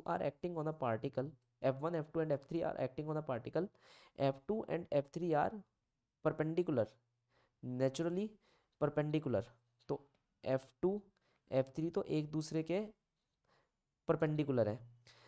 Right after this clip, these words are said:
Then the particle remains stationary if F one acts, देखो ए, यहाँ पर कह रहा है then particle remain stationary, when force F one, F two, F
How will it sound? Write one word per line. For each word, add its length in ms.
Then 220
the 100
particle 500
remains 260
stationary 500
if 260
F 200
one 240
acts, 420
देखो 280
ए, 200
यहाँ 260
पर 100
कह 140
रहा 120
है 180
then 120
particle 460
remain 360
stationary, 540
when 400
force 560
F 260
one, 200
F 200
two, 200
F 140